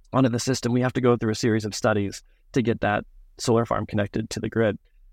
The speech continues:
And those study processes take a long time now. They used to be much more consistent, but they obviously take a lot longer now because of the complexities around adding new generation.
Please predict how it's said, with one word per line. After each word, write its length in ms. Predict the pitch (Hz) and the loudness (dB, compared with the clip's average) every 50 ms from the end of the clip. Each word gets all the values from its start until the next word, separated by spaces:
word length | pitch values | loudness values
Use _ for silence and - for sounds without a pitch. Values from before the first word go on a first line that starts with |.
| _ - | _ -2
And 120 | 127 120 | 2 4
those 180 | 113 113 113 117 | 4 4 2 2
study 240 | - - 101 107 107 | 2 0 2 2 0
processes 460 | - - 101 101 - - 104 - - | 0 0 0 0 0 -4 -8 -6 -2
take 180 | - 107 101 - | -2 -2 -2 -2
a 60 | 101 | -2
long 340 | 101 107 107 107 107 107 101 | 0 2 2 2 2 0 -2
time 320 | - - 98 107 113 120 | -4 -2 -2 -2 -2 -2
now. 340 | 117 110 - 101 101 - - | -4 -4 -4 -2 -4 -4 -2
They 120 | - 104 101 | -2 -2 -2
used 200 | 98 - - - | -2 -4 -4 -4
to 120 | 107 98 - - - 117 | -6 -6 -8 -14 -12 -4
be 140 | 117 110 104 | -2 0 0
much 300 | 104 104 98 - - - | 0 0 -2 -2 -6 -8
more 120 | - 98 | -8 -8
consistent, 600 | - - 95 - - 175 165 - 143 131 123 - - _ _ _ _ _ - _ _ - | -8 -8 -8 -4 -4 -4 -2 0 0 0 0 -2 -6 _ _ _ _ _ -20 _ _ -2
but 100 | - 139 | 0 4
they 80 | 131 131 | 6 6
obviously 240 | 123 120 - - 135 | 4 4 2 -2 -2
take 160 | 127 123 117 | -2 0 0
a 60 | 117 | 2
lot 180 | 127 127 123 92 | 4 4 4 4
longer 300 | 127 117 120 120 113 110 | 2 4 4 4 2 2
now 180 | 110 107 104 104 | 2 0 0 0
because 360 | 104 110 - - 131 113 - | -2 -4 -2 0 0 0 0
of 80 | 104 | 0
the 80 | 107 107 | -4 -4
complexities 600 | - 107 104 - 113 107 - - - 110 107 101 | -4 -4 0 0 0 0 0 -4 -6 -6 -4 -2
around 240 | 104 101 98 101 104 | -2 -2 0 -2 -2
adding 280 | - 110 104 101 104 | -2 -2 0 0 0
new 100 | 101 98 | 0 0
generation. 840 | 95 - 104 98 95 98 92 98 104 - - 101 101 98 98 107 | 0 0 0 0 0 -2 -2 -2 -2 -4 -4 -4 -4 -4 -4 -6